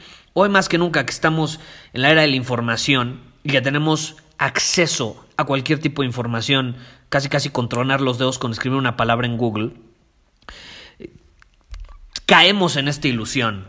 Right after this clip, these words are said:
de que la información es igual a conocimiento.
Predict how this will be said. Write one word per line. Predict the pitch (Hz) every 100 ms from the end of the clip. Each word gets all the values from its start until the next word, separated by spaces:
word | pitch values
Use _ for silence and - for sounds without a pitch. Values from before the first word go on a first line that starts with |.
| -
de | 117 131
que | 139
la | 131
información | 135 120 151 139 139 131 - 190 202 165 285 - - - -
es | - 131
igual | 131 151 151
a | 147
conocimiento. | 135 123 131 143 143 127 101